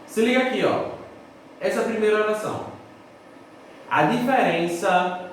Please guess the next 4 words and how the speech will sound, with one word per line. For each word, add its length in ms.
entre 540
doido 680
e 60
doído 1000